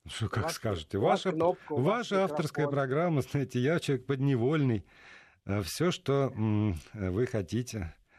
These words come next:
Speaker 1: в пределах разумного и разрешённого законодательством Российской Федерации.
Speaker 2: Я так и знал, что последует такая оговорка. Мне как раз после нашей прошлой передачи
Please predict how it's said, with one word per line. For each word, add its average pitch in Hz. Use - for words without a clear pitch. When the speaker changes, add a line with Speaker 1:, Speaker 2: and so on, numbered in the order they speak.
Speaker 1:
в -
пределах 117
разумного 113
и -
разрешённого 104
законодательством 92
Российской 87
Федерации. 82
Speaker 2:
Я 143
так 165
и 170
знал, 165
что -
последует 123
такая 120
оговорка. 123
Мне 143
как 151
раз 151
после 156
нашей 151
прошлой 165
передачи 135